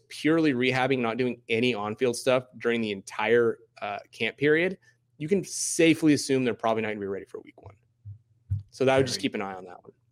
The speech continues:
Speaker 2: Very good rule of thumb. Uh, graphics guy, make sure you just, again, list all these dates out there and say exactly when they're gonna come back for Evan.
Speaker 1: List the way I butchered those stats I gave earlier on running backs and wide receivers. Like, put that one out there, and people will try to read that and still not understand what I was saying.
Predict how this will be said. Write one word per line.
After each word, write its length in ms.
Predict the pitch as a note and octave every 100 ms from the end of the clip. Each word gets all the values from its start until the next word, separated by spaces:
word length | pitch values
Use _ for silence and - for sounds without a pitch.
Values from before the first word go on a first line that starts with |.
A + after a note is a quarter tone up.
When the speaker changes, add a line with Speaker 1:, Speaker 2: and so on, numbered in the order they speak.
| _ -
Speaker 2:
Very 380 | A2+ G#2 C#3
good 260 | C3 B2+ G#2
rule 180 | A#2+ A#2
of 80 | G#2+
thumb. 440 | B2 A#2 A2 G#2 -
Uh, 280 | B2 A#2+
graphics 480 | A2 A#2+ C3 B2+ -
guy, 140 | C3 A2+
make 200 | A2+ A2+
sure 160 | -
you 120 | A#2
just, 400 | G#2+ A#2 A2 - - - - - _ _ -
again, 420 | D3+ E3+ D3 A2+
list 300 | C3 F3+ F3
all 180 | F#3+ G3
these 200 | G3 G3
dates 340 | F#3 F#3 F#3
out 260 | F#3+ F3 F3
there 280 | F#3 E3+ E3+
and 120 | E3
say 280 | - E3+ D#3+
exactly 480 | D3+ C3+ D3+ D3 D3
when 180 | C#3 C3+
they're 100 | C3
gonna 180 | B2+
come 260 | A#2+ C#3 A#2+
back 300 | A#2+ A#2 -
for 160 | - A2+
Evan. 300 | A#2+ A#2+ D3
Speaker 1:
List 260 | G#3+ G#3+
the 260 | B3+ G#3 C#3+
way 160 | D3+
I 80 | D#3+
butchered 440 | B2+ C3 C3 D#3 C3+
those 220 | B2 -
stats 260 | A#2+ A2
I 60 | A2+
gave 220 | G#2+ G#2+
earlier 280 | G#2+ G#2 G#2
on 120 | G2+
running 240 | G#2 G#2 G#2
backs 220 | G2 -
and 100 | G2+
wide 140 | G2
receivers. 480 | F#2+ - F#2+ F#2+ -
Like, 180 | G#2 -
put 180 | D3+ -
that 200 | A#2 -
one 100 | C3
out 140 | C3+
there, 100 | C#3+
and 80 | B2+
people 220 | C#3 D3+
will 60 | D3
try 160 | D#3
to 100 | C3+
read 220 | B2 B2+
that 80 | B2
and 100 | A2+
still 260 | - - A#2+
not 140 | A2
understand 340 | G#2+ G2+ - G#2
what 80 | G2+
I 60 |
was 120 | G2+
saying. 160 | - -